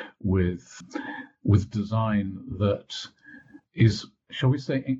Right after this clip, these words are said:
allowed to, possibly sometimes even encouraged to be very bespoke.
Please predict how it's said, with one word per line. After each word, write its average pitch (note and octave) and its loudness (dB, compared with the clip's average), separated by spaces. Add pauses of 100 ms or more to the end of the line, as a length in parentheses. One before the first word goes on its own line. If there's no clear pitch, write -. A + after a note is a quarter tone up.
allowed A2+ 0 (120)
to, D#3+ 0
possibly B2+ -2
sometimes G#2 -2
even F#2 -2
encouraged F#2 -2
to B2 0
be A2+ 0
very F#2+ 0
bespoke. - -2